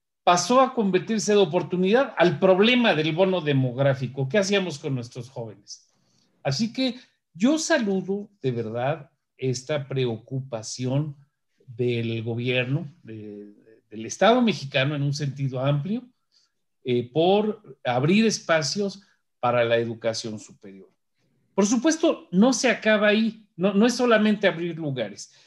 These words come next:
¿Cómo podemos brindar a las y los jóvenes universitarios es esto que genéricamente se denomina como calidad educativa?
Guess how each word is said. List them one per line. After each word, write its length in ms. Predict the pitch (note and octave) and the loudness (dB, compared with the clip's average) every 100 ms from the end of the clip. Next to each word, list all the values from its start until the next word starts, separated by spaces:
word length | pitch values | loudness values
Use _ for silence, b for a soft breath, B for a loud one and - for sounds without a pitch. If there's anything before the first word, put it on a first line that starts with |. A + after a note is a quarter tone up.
| b | b
¿Cómo 320 | - D#4+ E4 - | -4 0 2 2
podemos 480 | F#3 F#3+ G3+ F#3 | 2 2 2 -2
brindar 640 | D3+ C#3+ C3+ E3+ F#3 F#3+ _ _ _ _ _ _ | -4 -2 0 0 -2 -4 _ _ _ _ _ _
a 100 | B2 | 0
las 340 | C#3+ F#3 F#3+ | 4 4 2
y 60 | G3 | -4
los 160 | C#3 C3+ | -6 -6
jóvenes 380 | F3+ F3 D3 | -4 -4 -4
universitarios 1160 | C#3 B2+ A2 A2 B2+ A#2 C#3+ C#3+ C#3+ C#3+ - _ _ | -6 -6 -8 -10 -14 -4 -2 -2 -4 -6 -12 _ _
es 320 | - B2 C3 - | -4 -2 -4 -4
esto 360 | E3+ C#3+ D3+ | -4 -4 -8
que 100 | C3+ | -8
genéricamente 1200 | B2+ C3+ C3+ D3 C#3 - - B2+ A#2+ C3+ D3+ C#3 | -8 -4 -2 -4 -8 -16 -8 -4 -2 -2 -4 -4
se 460 | B2+ C3+ B2 A#2 A2 b b b | -8 -6 -6 -6 -8 b b b
denomina 640 | B2 B2 B2 C#3 D3+ C#3+ C#3 | -4 -2 0 2 2 -2 -2
como 280 | A#2+ A2+ | -4 -4
calidad 680 | - A2 A#2 A#2 C3+ C3+ - - _ - | -4 -4 -2 0 0 0 -4 -18 _ -6
educativa? 800 | B2 A#2 - G#2 E3+ G3 C4+ | -4 -4 -10 -10 -4 -4 -4